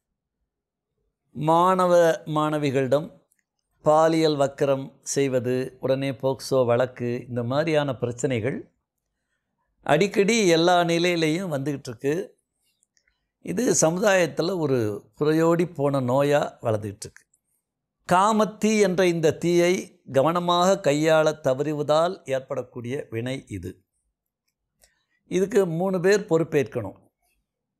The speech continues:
இந்த காமத்தீயை எவ்வாறு சமாளிக்கணுன்றத குழந்தைகளுக்கு சொல்லித்தர்றது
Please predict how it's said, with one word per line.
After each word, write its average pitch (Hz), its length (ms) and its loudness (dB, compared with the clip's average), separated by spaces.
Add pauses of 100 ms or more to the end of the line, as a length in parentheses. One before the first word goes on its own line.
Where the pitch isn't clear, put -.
(1000)
இந்த 127 280 0
காமத்தீயை 165 920 2 (1120)
எவ்வாறு 180 840 2
சமாளிக்கணுன்றத 170 1300 0 (540)
குழந்தைகளுக்கு 165 760 -2
சொல்லித்தர்றது 147 720 -4